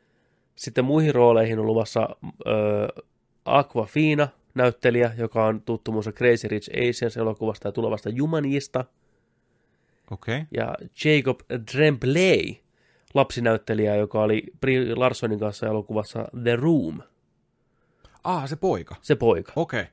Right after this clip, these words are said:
Speaker 1: Juu.
Speaker 2: Oh, juu, juu.
Speaker 1: Niin se näyttelee sitten tota Arielin kalakaveria.
Speaker 2: Pärsky.
Speaker 1: Pärskyä. Pärskyä. Ja tää Aquafina,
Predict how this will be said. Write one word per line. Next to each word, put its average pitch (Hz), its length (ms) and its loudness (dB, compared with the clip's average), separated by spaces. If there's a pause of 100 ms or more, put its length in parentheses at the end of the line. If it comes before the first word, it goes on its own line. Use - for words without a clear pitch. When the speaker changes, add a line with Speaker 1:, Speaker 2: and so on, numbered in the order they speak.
Speaker 1:
Juu. 123 320 0 (220)
Speaker 2:
Oh, 160 100 -10
juu, 240 160 -8
juu. 87 260 -6
Speaker 1:
Niin - 80 -4
se 123 100 0
näyttelee 113 480 2
sitten 104 240 -4
tota 107 180 -2
Arielin 107 480 2
kalakaveria. 104 800 -4 (600)
Speaker 2:
Pärsky. 123 440 2
Speaker 1:
Pärskyä. - 160 2 (340)
Pärskyä. 113 480 2 (500)
Ja 120 60 -4
tää 113 200 0
Aquafina, 120 680 2